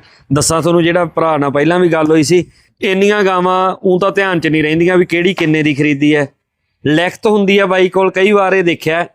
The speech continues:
ਹਾਲਾਂਕਿ ਚਲੋ ਕੁਛ ਪਸ਼ੂ ਚੋਂ ਕਈ ਵਾਰ ਕੋਈ ਪਸ਼ੂ ਨਰਮ ਵੀ ਵਿਕ ਜਾਂਦਾ, ਕਿਸੇ ਚੋਂ ਵੱਧ ਵੀ ਮੁਨਾਫਾ ਥੋੜ੍ਹਾ ਬਹੁਤ ਕਮਾਉਣਾ ਪੈਂਦਾ, ਬਿਜ਼ਨਸ ਆ, ਕਿੱਤਾ ਹੈ। ਪਰ ਇਵੇਂ ਵੀ ਹੋ ਜਾਂਦਾ ਵੀ ਕਈ ਵਾਰਾਂ ਜੇ ਕੋਈ ਭਰਾ ਇੱਦਾਂ ਪਸ਼ੂ ਖਰੀਦਣਾ ਚਾਹੁੰਦਾ, ਖਰੀਦ ਦੱਸ ਕੇ ਉੱਤੇ ਨਫਾ ਜਿਹੜਾ ਬਾਈ ਪੰਜ ਚਾਰ ਹਜ਼ਾਰ ਲੈਂਦਾ,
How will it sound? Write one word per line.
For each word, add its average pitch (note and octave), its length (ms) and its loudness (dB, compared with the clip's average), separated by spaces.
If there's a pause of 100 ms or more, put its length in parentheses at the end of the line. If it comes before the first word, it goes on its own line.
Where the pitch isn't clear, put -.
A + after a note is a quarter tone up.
(420)
ਹਾਲਾਂਕਿ F3 300 0
ਚਲੋ F#3 260 2
ਕੁਛ E3+ 240 -2
ਪਸ਼ੂ F3 280 0
ਚੋਂ F3+ 140 0
ਕਈ F3 180 0
ਵਾਰ E3 180 2
ਕੋਈ D#3+ 140 0
ਪਸ਼ੂ D#3 240 0
ਨਰਮ D3 340 0
ਵੀ F3+ 120 4
ਵਿਕ D#3 180 0
ਜਾਂਦਾ, E3 280 0
ਕਿਸੇ D#3 260 0
ਚੋਂ D3+ 160 0
ਵੱਧ D#3 220 -2
ਵੀ F3+ 120 4
ਮੁਨਾਫਾ C#3+ 380 -2
ਥੋੜ੍ਹਾ C#3+ 280 0
ਬਹੁਤ C#3+ 220 -2
ਕਮਾਉਣਾ C3+ 360 -2
ਪੈਂਦਾ, C3+ 420 -2 (280)
ਬਿਜ਼ਨਸ C#3+ 440 0
ਆ, D3 100 -2
ਕਿੱਤਾ D3 460 -4
ਹੈ। D3 60 -6 (580)
ਪਰ F#3 460 0
ਇਵੇਂ G3 280 2
ਵੀ G#3+ 100 2
ਹੋ F3+ 140 4
ਜਾਂਦਾ D#3+ 300 0
ਵੀ E3+ 100 0
ਕਈ E3 180 0
ਵਾਰਾਂ E3 320 0 (300)
ਜੇ D3 120 -2
ਕੋਈ D#3+ 120 2
ਭਰਾ E3 260 -2
ਇੱਦਾਂ D3+ 260 -4
ਪਸ਼ੂ D3 280 -2
ਖਰੀਦਣਾ D3 380 -2
ਚਾਹੁੰਦਾ, D#3+ 420 -2 (460)
ਖਰੀਦ E3 340 0
ਦੱਸ D#3+ 280 -2
ਕੇ D#3+ 280 -4 (120)
ਉੱਤੇ E3 280 0
ਨਫਾ D3 320 0
ਜਿਹੜਾ C#3+ 220 0
ਬਾਈ C#3 200 -2
ਪੰਜ C3 300 -4
ਚਾਰ C3+ 180 0
ਹਜ਼ਾਰ C3+ 200 0
ਲੈਂਦਾ, A#2 320 -2